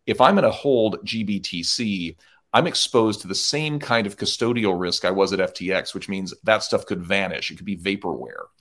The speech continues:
Uh, so I'd rather buy Bitcoin directly and hold it in my hardware wallet where nobody can take it than have Grayscale manage it." Remember, one of Grayscale's affiliates is Genesis,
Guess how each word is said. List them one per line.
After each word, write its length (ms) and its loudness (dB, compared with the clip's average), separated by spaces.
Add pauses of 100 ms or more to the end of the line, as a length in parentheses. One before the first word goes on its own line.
(320)
Uh, 300 2
so 160 2
I'd 140 4
rather 320 6
buy 200 2
Bitcoin 640 -4 (100)
directly 560 -2
and 120 -6
hold 220 -2
it 60 -8
in 80 -4
my 140 -2
hardware 440 2
wallet 300 0
where 120 -4
nobody 320 0
can 160 -12
take 280 -2
it 160 -12 (380)
than 160 0
have 220 2
Grayscale 560 0
manage 320 0
it." 80 -10
Remember, 420 0
one 220 4
of 80 2
Grayscale's 500 0
affiliates 640 -4
is 160 -10
Genesis, 720 -4